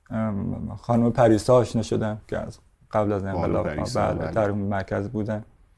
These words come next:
Speaker 1: اه، آقای جنگکوک دوباره ایشون هم یه گروهی تشکیل داده بودن، با ایشون هم همکاری می‌کردم. شاید مثلاً من با، همزمان با پنج یا شش گروه
Speaker 2: همکاری
Speaker 1: یه دوره‌ای
Speaker 2: می‌کردی.
Speaker 1: شده بود که همکاری می‌کردم.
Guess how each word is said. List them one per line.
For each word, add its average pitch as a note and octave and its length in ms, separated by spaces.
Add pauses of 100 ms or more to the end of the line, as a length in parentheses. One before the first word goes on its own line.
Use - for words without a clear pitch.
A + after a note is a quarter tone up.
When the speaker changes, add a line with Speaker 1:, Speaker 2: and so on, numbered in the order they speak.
(580)
Speaker 1:
اه، A#2+ 200
آقای C#3 300
جنگکوک C3+ 520
دوباره B2 320
ایشون B2+ 300
هم A#2+ 120
یه B2+ 120
گروهی B2 440 (180)
تشکیل B2 420
داده A#2 220
بودن، A2+ 360
با G#2+ 120
ایشون A2 260
هم C3 120
همکاری A2+ 420
می‌کردم. A2+ 300
شاید D#3 280
مثلاً C#3 260
من D3 200
با، C3 200 (240)
همزمان C3 560
با B2+ 120
پنج C#3+ 320
یا C#3 100
شش C#3+ 320
گروه B2 320 (520)
Speaker 2:
همکاری A2 240
Speaker 1:
یه C3 80
دوره‌ای B2 360
Speaker 2:
می‌کردی. C3 180
Speaker 1:
شده B2 100
بود A#2 140
که A#2 140
همکاری G#2 420
می‌کردم. G2 540